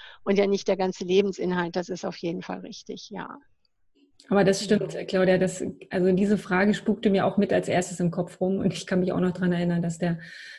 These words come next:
Speaker 2: Arzt mir damals sagte, ähm, „Das kann ich Ihnen gar nicht sagen. Es kann sein, dass Sie nächstes Jahr hier sitzen und es geht schon nicht mehr. Und es kann sein, dass Sie noch zwanzig Jahre in Ihrem Beruf tätig sein können.“ Und da habe ich
Speaker 1: Mhm.
Speaker 2: gedacht, „Äh, ja,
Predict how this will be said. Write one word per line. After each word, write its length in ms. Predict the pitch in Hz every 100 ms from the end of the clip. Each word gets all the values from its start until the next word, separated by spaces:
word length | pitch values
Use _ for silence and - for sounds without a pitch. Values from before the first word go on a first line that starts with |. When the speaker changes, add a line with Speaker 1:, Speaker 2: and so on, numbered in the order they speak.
| -
Speaker 2:
Arzt 280 | 180 190 -
mir 100 | 190
damals 320 | 180 180 175
sagte, 300 | 185 175 190 175
ähm, 480 | 175 170 170 165 - _ _
„Das 160 | - 170
kann 160 | - 190
ich 100 | 180
Ihnen 180 | 190 180
gar 160 | 185
nicht 160 | 208 202
sagen. 360 | 202 208 214
Es 120 | - -
kann 180 | 185
sein, 200 | 175 180
dass 140 | 175 170
Sie 200 | 185 180
nächstes 360 | 185 190 190 190
Jahr 120 | 185
hier 120 | 185
sitzen 320 | 175 190 -
und 140 | 185 175
es 100 | 160
geht 200 | 196 196
schon 160 | 202
nicht 160 | 196 190
mehr. 280 | 190 190 196 - - - _
Und 140 | - 180
es 80 | 170
kann 160 | 190
sein, 160 | 185 180
dass 100 | 175
Sie 80 | 180
noch 140 | 170
zwanzig 340 | - 185 180 165
Jahre 200 | 175 180
in 60 |
Ihrem 140 | 165 170
Beruf 260 | 175 175
tätig 300 | - 165 165 -
sein 200 | 151 165
können.“ 320 | 170 180 175 _ _ _ - _ _ _ _
Und 80 | 185
da 40 |
habe 100 | 196 -
ich 80 |
Speaker 1:
Mhm. 20 | 196
Speaker 2:
gedacht, 320 | 185 175 - -
„Äh, 320 | 196 185 185 -
ja, 200 | 170